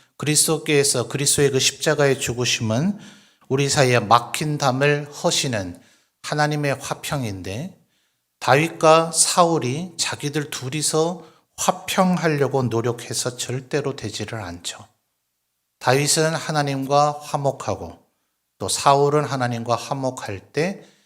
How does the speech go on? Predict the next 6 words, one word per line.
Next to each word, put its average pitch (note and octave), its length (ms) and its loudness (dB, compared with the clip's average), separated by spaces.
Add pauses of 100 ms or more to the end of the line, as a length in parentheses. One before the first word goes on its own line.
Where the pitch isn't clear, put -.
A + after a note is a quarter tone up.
(200)
그 D#3 300 2
인간 B2 600 0
둘 A2+ 280 0
사이에서 A2 880 -2 (300)
비로소 C3 800 -4 (240)
화목이, B2+ 800 -4